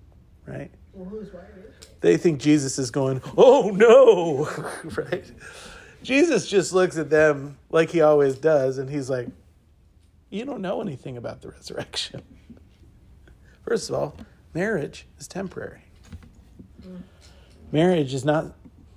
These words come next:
Speaker 1: has nothing to do with the resurrection. <laughs>
Speaker 2: So I'll be single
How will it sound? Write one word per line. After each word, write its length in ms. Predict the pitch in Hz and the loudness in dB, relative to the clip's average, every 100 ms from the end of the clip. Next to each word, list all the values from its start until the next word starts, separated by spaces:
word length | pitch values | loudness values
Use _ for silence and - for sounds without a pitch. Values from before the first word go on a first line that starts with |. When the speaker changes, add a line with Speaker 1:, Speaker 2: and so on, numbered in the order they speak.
| _ | _
Speaker 1:
has 260 | - 156 156 | -2 0 0
nothing 220 | 151 170 | -2 -2
to 100 | 160 | -4
do 100 | 185 | -4
with 160 | 262 - | -8 -12
the 80 | - | -14
resurrection. 560 | - - - - - - | -14 -18 -20 -20 -20 -16
<laughs> 60 | - - - - - - _ _ _ _ _ - _ - _ _ - - - - _ _ _ _ _ _ _ - - _ _ _ _ | -16 -16 -20 -20 -20 -20 _ _ _ _ _ -20 _ -20 _ _ -12 -12 -14 -20 _ _ _ _ _ _ _ -20 -20 _ _ _ _
Speaker 2:
So 60 | 190 | -20
I'll 60 | 185 | -18
be 120 | 170 | -18
single 440 | - 185 180 160 | -20 -18 -18 -18